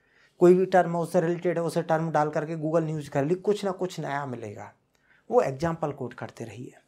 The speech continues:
तो फर्स्ट थिंग, आप प्रीवियस ईयर क्वेश्चन सॉल्व करिए मल्टीपल टाइम। सेकंड,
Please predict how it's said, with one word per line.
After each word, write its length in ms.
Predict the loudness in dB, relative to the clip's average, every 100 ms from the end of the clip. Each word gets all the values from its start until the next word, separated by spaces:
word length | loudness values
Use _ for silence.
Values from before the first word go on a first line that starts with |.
| _ _ _ _ _ _ _ _ _ _ _ _ _ _ -6
तो 140 | -6
फर्स्ट 580 | -6 -2 4 4 4 0
थिंग, 160 | 2
आप 180 | 2 0 0
प्रीवियस 400 | 2 2 2 -2
ईयर 120 | -2
क्वेश्चन 420 | -4 -6 -6 -12
सॉल्व 240 | -12 -14
करिए 380 | -16 -18 -18 -18 -20 _ _ _ _ _ _ _
मल्टीपल 680 | 0 2 2 0 -4 -4 -6 -6
टाइम। 200 | -8 -8 -14 _ _ _ _ _
सेकंड, 500 | -12 -8 -4 -4